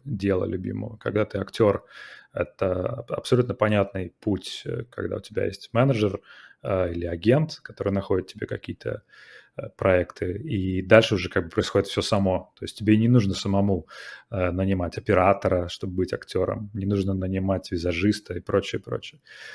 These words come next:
Когда ты контент-креатор, это всё в первую очередь, как только начинаешь, это на тебе, потом, когда ты это всё делегируешь,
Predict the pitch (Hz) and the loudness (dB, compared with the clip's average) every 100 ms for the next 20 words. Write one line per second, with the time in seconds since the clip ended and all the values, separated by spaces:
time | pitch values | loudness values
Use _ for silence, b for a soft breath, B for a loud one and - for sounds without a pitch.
0 | B B _ - 92 95 92 - 95 92 | B B _ -6 -4 0 -2 0 0 0
1 | 92 90 90 - 147 147 _ _ - 101 | 0 0 0 0 -2 -6 _ _ -16 -12
2 | - 98 - 110 107 - 127 110 - - | -8 -8 2 2 4 2 -2 -4 -8 -2
3 | - 110 123 - 98 95 95 - - - | 4 4 2 2 4 4 0 -4 -6 -8
4 | - - - - 95 - 95 - 95 98 | -10 -20 -20 -10 -10 -8 -10 -6 -4 -6
5 | - - 117 - 110 151 185 - - - | -10 -8 -6 -4 2 2 2 -2 -6 0
6 | 110 120 123 _ _ - - - - - | 2 0 -4 _ _ -8 -4 -2 -4 -6
7 | - 98 - 90 92 98 101 110 98 87 | -6 -6 -4 -4 0 0 2 4 6 4
8 | - - | -2 -12